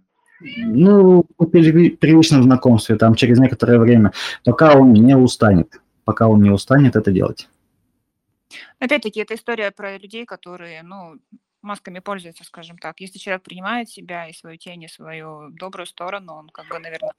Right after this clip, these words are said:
Speaker 2: себе нашел баланс и не играет в эти игры. Да, ну, такую ремарку просто внесла.
Speaker 1: Ну, в основном, когда
Speaker 2: В основном,
Speaker 1: потом,
Speaker 2: да, да.
Speaker 1: да, когда потом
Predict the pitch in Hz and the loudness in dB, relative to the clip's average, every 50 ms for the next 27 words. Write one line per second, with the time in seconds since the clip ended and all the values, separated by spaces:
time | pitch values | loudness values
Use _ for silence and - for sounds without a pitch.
0 | _ - - - _ - 185 180 190 185 185 - 196 185 185 175 175 175 185 196 | _ -16 -16 -14 _ -20 -16 -14 -14 -14 -14 -14 -14 -14 -12 -10 -10 -8 -8 -10
1 | 190 180 - 165 156 160 156 156 156 170 175 180 175 175 170 160 156 - 170 160 | -12 -16 -20 -20 -20 -20 -20 -20 -20 -20 -20 -20 -18 -18 -18 -18 -18 -20 -20 _
2 | _ 170 156 151 160 160 - - _ _ _ _ - - - - _ _ _ 165 | _ -20 -20 -20 -20 -20 -20 -20 _ _ _ _ -20 -20 -20 -20 _ _ _ -18
3 | 165 185 220 214 - - - 190 185 175 180 180 180 - _ _ - 185 - _ | -18 -16 -18 -18 -18 -20 -20 -20 -18 -16 -16 -16 -16 -18 _ _ -20 -20 -20 _
4 | _ 185 175 170 - _ 170 - - _ _ _ _ _ _ _ _ _ _ _ | _ -20 -20 -20 -20 _ -20 -20 -20 _ _ _ _ _ _ _ _ _ _ _
5 | _ _ _ _ _ _ _ _ _ _ _ _ _ _ _ - - - - - | _ _ _ _ _ _ _ _ _ _ _ _ _ _ _ -20 -18 -16 -16 -14
6 | - - 165 185 180 - 123 135 143 139 - 151 139 151 175 208 220 214 196 190 | -4 0 2 2 2 2 2 2 0 0 0 0 2 2 4 4 4 2 2 0
7 | - _ _ - - 101 - - 123 120 117 120 123 120 117 110 104 101 104 98 | -4 _ _ -12 -10 -8 -4 -2 -2 0 2 2 2 4 4 2 2 0 -2 -2
8 | - 113 - - 117 107 104 95 - - _ - - - - _ _ _ _ _ | -4 -6 -4 -2 0 0 0 -2 -4 -8 _ -20 -20 -20 -20 _ _ _ _ _
9 | _ _ - - - - - - - 95 104 104 107 98 90 87 85 - - - | _ _ -12 -10 -8 -8 -8 -8 -6 -4 -2 0 0 0 0 -2 -4 -6 -12 -18
10 | - - - _ - 131 120 120 127 120 117 - 117 - - 123 113 107 87 | -18 -18 -20 _ -4 0 2 2 2 2 2 0 0 0 2 2 2 2 0